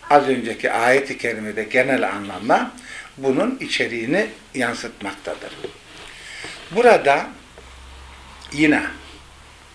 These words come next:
Amr bin Malik'ten gelen bir hadis-i şerifte o da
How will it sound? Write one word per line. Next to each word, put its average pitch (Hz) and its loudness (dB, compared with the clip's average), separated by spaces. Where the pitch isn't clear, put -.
Amr 160 2
bin 120 -4
Malik'ten 117 0
gelen 107 0
bir 110 -4
hadis-i 123 -2
şerifte 104 0
o 151 10
da 113 2